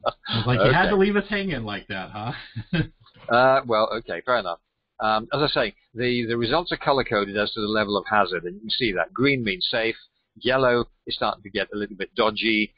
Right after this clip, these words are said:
Speaker 2: um, uh, orange, uh, really need to worry about it because it's a potential hazard, and red, well, you know, you're in trouble.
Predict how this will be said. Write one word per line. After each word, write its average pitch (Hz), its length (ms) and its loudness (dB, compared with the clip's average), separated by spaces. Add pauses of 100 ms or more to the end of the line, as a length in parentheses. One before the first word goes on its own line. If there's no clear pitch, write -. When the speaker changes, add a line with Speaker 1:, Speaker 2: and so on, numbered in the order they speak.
(240)
Speaker 2:
um, 101 480 2 (200)
uh, 67 220 2
orange, 120 580 2 (240)
uh, 107 280 2 (240)
really 110 240 2
need 104 160 -2
to 104 80 -8
worry 101 240 2
about 92 240 0
it 90 60 -12
because 98 200 -4
it's 90 80 -8
a - 140 -12
potential 98 420 -4
hazard, 104 380 2
and 185 100 -8
red, 107 300 2
well, 196 340 4 (160)
you 107 80 -2
know, 95 180 2
you're 98 160 0
in 95 60 -4
trouble. 82 400 0